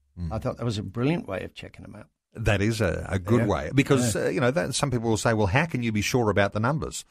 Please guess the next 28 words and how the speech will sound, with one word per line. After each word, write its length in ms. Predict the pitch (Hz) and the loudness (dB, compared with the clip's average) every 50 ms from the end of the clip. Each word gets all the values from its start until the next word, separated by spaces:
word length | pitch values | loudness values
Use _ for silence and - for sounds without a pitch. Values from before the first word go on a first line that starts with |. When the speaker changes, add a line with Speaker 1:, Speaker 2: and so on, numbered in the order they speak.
| - 113 | -6 -4
Speaker 2:
Mm. 160 | 123 127 - | -4 -2 2
Speaker 1:
I'm 200 | - 123 120 117 | 2 2 2 2
sure 420 | 113 - - - 160 180 175 151 113 | 0 2 2 4 4 4 4 2 2
that 140 | 113 110 | 0 0
the 80 | - 120 | 0 0
numbers, 560 | 113 113 113 110 101 101 98 92 87 - - | 0 2 2 2 2 0 0 0 -2 -2 0
uh, 260 | 117 104 101 98 95 | 2 2 2 2 2
when 160 | 95 101 110 110 | 2 2 2 2
we 80 | 107 | 2
talk 220 | 98 - 123 117 - | 2 2 2 2 2
about 160 | 98 92 92 | 0 0 2
Speaker 2:
Yeah. 60 | 95 | 4
Speaker 1:
a 20 | |
hundred 280 | 95 143 147 104 107 98 | 4 4 4 4 2 0
and 80 | 107 98 | -2 -2
twenty 260 | - 120 110 95 92 | -2 0 0 0 0
thousand, 400 | - 110 110 107 95 92 92 87 - - - _ - | 2 2 4 4 2 0 -4 -8 -8 -14 -10 _ 2
is 180 | 160 190 170 135 | 4 4 4 4
an 100 | 131 127 | 2 2
estimate, 540 | 139 165 165 165 - 104 71 78 85 - - - | 2 0 0 0 -2 -4 -4 -4 -8 -10 -2 0
but 180 | 127 131 127 | 2 2 4
it's 220 | 139 127 - - 139 | 2 0 0 0 4
not 140 | 139 139 | 6 6
Speaker 2:
It's, 80 | 139 123 | 6 6
Speaker 1:
a, 320 | 120 120 117 117 117 113 117 | 6 4 4 2 2 4 4
Speaker 2:
no, 80 | 120 | 4
Speaker 1:
it's 120 | 120 113 101 | 2 2 4
not. 220 | 123 120 117 - | 2 2 2 0